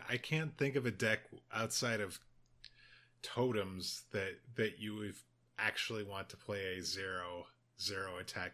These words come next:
minion. So I, I have a hard time seeing this seeing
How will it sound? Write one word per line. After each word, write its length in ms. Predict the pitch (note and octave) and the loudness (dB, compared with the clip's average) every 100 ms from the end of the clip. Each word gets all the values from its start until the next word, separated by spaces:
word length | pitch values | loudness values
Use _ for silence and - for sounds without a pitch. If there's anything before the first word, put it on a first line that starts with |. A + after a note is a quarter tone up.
| F#2+ | -6
minion. 360 | G2 F2+ E2 E2 | -10 -8 -10 -8
So 220 | E2+ - F2+ E2+ - G2 | -4 -4 -4 -10 -10 -8
I, 220 | F#2+ F#2 - - - | -6 -8 -12 -20 -4
I 40 | A#2+ | 0
have 120 | A2+ | 0
a 60 | |
hard 280 | G2 A#2+ A2+ | 2 2 0
time 240 | A2 G2+ F#2 | 0 -2 -2
seeing 300 | A2 F#2+ F2+ | -2 -4 -4
this 160 | F2+ | -2
seeing 400 | - - F#2+ E2+ | -2 -2 -6 -12